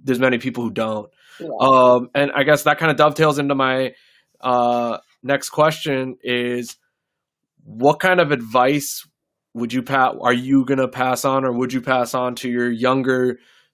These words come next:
Speaker 1: uh, G E A, U W S teammates, like, maybe, um, some of the defenders who are coming in who are freshmen in college this year, and, and, or, or maybe even advice that you would pass on to younger club players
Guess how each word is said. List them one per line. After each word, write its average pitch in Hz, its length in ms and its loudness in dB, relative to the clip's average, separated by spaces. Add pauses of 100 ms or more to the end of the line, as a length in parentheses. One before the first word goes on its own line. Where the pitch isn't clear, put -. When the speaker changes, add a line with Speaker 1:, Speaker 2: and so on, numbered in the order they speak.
(100)
Speaker 1:
uh, 113 340 2
G 131 360 2
E 127 60 4
A, 127 80 6
U 127 200 2
W 127 300 2
S 127 300 -4 (100)
teammates, 123 500 -4
like, 123 160 -4
maybe, 127 580 0 (420)
um, 117 520 0
some 135 220 0
of 117 160 0
the 120 440 0
defenders 123 560 0
who 135 60 2
are 120 80 4
coming 120 320 0
in 123 180 0
who 120 140 0
are 117 160 4
freshmen 120 460 0
in 117 100 -2
college 123 400 2
this 117 260 -4
year, 113 300 -4
and, 113 200 -8 (560)
and, 120 180 -2
or, 127 280 6
or 160 140 6
maybe 165 240 6
even 165 200 4
advice 139 380 2
that 139 120 0
you 143 80 2
would 143 80 0
pass 143 260 2
on 151 160 2
to 139 80 2
younger 135 400 2
club 139 340 0
players 135 540 2